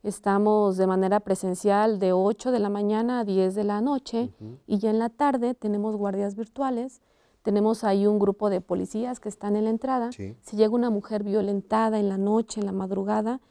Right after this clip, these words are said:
Speaker 1: nos marcan y de inmediato tenemos que trasladarnos
Speaker 2: Claro.
Speaker 1: para recibirla y, bueno, albergarla, si es una cuestión de albergue o una orientación o algún apoyo.
Speaker 2: Por supuesto que Javier Pérez Durán ha expresado todo el apoyo para el centro, ¿verdad?
Speaker 1: Así es.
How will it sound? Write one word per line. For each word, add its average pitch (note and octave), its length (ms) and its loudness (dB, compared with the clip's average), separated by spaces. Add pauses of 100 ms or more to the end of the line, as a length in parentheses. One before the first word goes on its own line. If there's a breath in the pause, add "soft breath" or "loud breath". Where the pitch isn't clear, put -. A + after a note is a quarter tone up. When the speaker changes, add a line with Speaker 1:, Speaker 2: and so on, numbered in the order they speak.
(340 soft breath)
Speaker 1:
nos G3 260 -2
marcan B3 480 0
y A3+ 60 2
de G3 80 2
inmediato G3 400 0
tenemos G#3+ 400 -2
que A#3+ 80 -6
trasladarnos A#3 800 -2
Speaker 2:
Claro. F2+ 200 -18 (200)
Speaker 1:
para G3+ 220 -6
recibirla A#3+ 800 -2 (260 soft breath)
y, - 100 -6
bueno, G3 240 2
albergarla, A3 760 2
si G#3 180 -4
es G3+ 120 -2
una G#3+ 160 0
cuestión G#3+ 340 -6
de G#3+ 80 -2
albergue B3+ 580 -2
o G3+ 100 -4
una G#3 280 -2
orientación G#3 580 -6
o A#3+ 60 -2
algún G#3 240 -2
apoyo. - 380 -12 (220)
Speaker 2:
Por G#2 140 -4
supuesto B2 400 -2
que G2 460 -2 (300)
Javier B2 280 0
Pérez B2+ 200 2
Durán A#2 420 0 (180)
ha G#2+ 300 4
expresado G#2+ 420 -2
todo C#3+ 240 4
el B2 80 4
apoyo A2+ 380 0
para F2+ 140 -6
el E2 80 -12
centro, F2 340 -12
¿verdad? F#3 220 -10
Speaker 1:
Así A3 300 -6
es. G3+ 100 -10